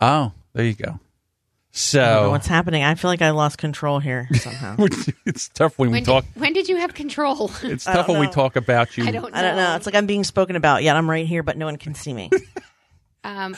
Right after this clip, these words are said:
Speaker 3: all right, let's
Speaker 1: Oh,
Speaker 3: do
Speaker 1: so wait,
Speaker 3: this.
Speaker 1: hang on. I, I gotta take a tangent. Did you see there was a video? It's so funny. There's a girl. She might be maybe a little older than Isaac.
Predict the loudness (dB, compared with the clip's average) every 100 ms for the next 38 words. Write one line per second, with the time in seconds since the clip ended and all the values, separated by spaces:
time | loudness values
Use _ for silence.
0 | -4 0 2 2 0 0 2 2 0 2
1 | 2 2 0 2 2 0 0 0 2 2
2 | 2 0 -2 0 -2 0 -2 -2 2 2
3 | 2 0 0 4 4 2 2 2 2 0
4 | 2 2 2 0 -4 -6 -10 -12 _ -8
5 | -8 -8 -2 2 2 2 -2 -2 -6 -6
6 | -2 0 0 0 2 4 4 2 -2 -4
7 | 0 0 0 0 2 2 -2 _ -4 2
8 | 2 2 2 2 4 2 2 4 4 2
9 | 0 0 -2 0 0 -2 -10 -12